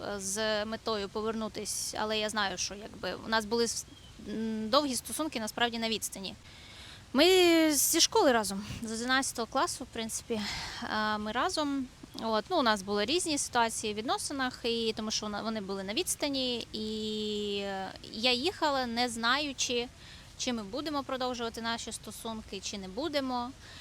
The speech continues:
Ем, мені було важливо, якби, їх продовжити, тому що я така людина, яка любить будувати стосунки на довгу відстань.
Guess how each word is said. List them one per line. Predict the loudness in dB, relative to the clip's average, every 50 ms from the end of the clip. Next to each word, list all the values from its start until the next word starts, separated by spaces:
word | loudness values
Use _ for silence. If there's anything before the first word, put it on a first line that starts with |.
| -18 -18 -18 -18 -18 -20 -14 -6 -4
Ем, | -2 0 0 0 0 0 0 0 0 0 0 0 -2 -2 -4 -6 -8 -10 -10 -12 -14 -16 -18 -20 -20 -20 -18 -12 -6
мені | -2 -2 0 0 0
було | 0 2 2 2
важливо, | 4 4 2 0 0 0 0 0 0 0
якби, | 0 0 0 -2 -4 -8 -6 -4 -2 0 0 0 0 -2 -2 -4 -8 -12 -16 -18 -16 -16 -16 -16 -16 -18 -20 -14 -10
їх | -4 -2 -2 -2 -2
продовжити, | -4 -4 -4 -2 0 2 2 2 2 2 0 0 -2 -2 -4 -6 -6 -8 -10 -12 -18 -20 -20 -18 -16 -12
тому | -10 -8 -6
що | -6 -6 -8
я |
така | -6 -4 -2 -2
людина, | -2 0 -2 -2 -2
яка | -2 -2 -2
любить | -4 -4 -4 -6 -6 -6 -6 -8 -6 -6
будувати | -8 -6 -4 -2 2 2 2 2 0 -4
стосунки | -10 -10 -12 -10 -8 -8 -8 -6 -6 -8
на | -6 -4
довгу | -4 -4 -4 -4 -6 -8
відстань. | -8 -8 -8 -10 -10 -10 -14